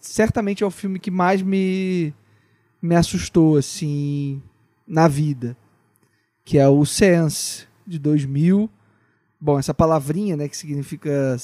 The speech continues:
algo próximo de sessão espírita, né, que é um filme sobre um casal que encontra uma menininha perdida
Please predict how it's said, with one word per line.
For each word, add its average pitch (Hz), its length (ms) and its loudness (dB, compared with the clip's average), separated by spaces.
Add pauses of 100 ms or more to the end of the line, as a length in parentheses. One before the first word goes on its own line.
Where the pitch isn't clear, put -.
(120)
algo 139 300 0
próximo 147 380 -2
de 131 100 -6
sessão 151 400 2
espírita, 139 720 0 (180)
né, 151 220 -8 (800)
que 135 1200 -2
é 139 120 -4
um 139 100 0
filme 143 300 -2
sobre 139 300 -2
um 143 60 -2
casal 151 640 2
que - 120 -8
encontra 151 460 -2
uma 147 140 0
menininha 139 560 -2
perdida 165 800 0